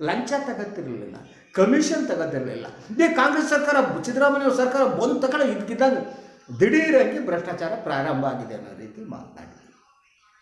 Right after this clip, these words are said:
ನೋಡಿ, ಈ ಭ್ರಷ್ಟಾಚಾರದ ಬಗ್ಗೆ ಈ ರಾಜಕಾರಣಿಗಳ ಡಬಲ್ ಸ್ಟ್ಯಾಂಡರ್ಡ್‌ಗಳನ್ನ ನೋಡಿ.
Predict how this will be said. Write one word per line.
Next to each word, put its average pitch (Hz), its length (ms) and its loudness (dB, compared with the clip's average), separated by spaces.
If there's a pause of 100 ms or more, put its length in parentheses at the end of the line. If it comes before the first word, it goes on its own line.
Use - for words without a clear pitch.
(220)
ನೋಡಿ, 349 340 2
ಈ 262 120 2
ಭ್ರಷ್ಟಾಚಾರದ 285 680 2
ಬಗ್ಗೆ 269 200 -4
ಈ 233 60 0
ರಾಜಕಾರಣಿಗಳ 247 800 0 (220)
ಡಬಲ್ 262 360 4
ಸ್ಟ್ಯಾಂಡರ್ಡ್‌ಗಳನ್ನ 165 920 -4
ನೋಡಿ. - 380 -14